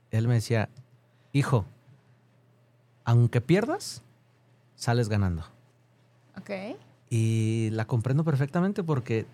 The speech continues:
Speaker 1: de ese error, yo creo que de los errores es de donde más aprendemos.
Speaker 2: Claro.
Speaker 1: Lo que sea,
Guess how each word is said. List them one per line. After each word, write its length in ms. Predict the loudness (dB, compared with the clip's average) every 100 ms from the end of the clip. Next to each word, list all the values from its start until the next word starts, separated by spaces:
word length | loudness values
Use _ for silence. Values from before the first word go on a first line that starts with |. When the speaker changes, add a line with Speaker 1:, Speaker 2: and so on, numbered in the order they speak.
| -4
Speaker 1:
de 100 | 0
ese 200 | 2 2
error, 260 | 0 0 -2 -8 -20 _ _ _ _ _
yo 120 | 2
creo 120 | 2 4
que 100 | 4
de 100 | 6
los 240 | 4 4
errores 760 | 4 6 6 4 -2 -8 -12 -20 _
es 140 | -2 0
de 80 |
donde 260 | 2 2 2
más 300 | 2 2 0
aprendemos. 800 | -2 0 2 2 0 -2 -8 -20 -20 _ -14
Speaker 2:
Claro. 300 | -10 -10 -10 -16 -20 -20 _ _ -20 _ _ _ _ _ _
Speaker 1:
Lo 140 | -2 4
que 100 | 4
sea, 280 | 4 2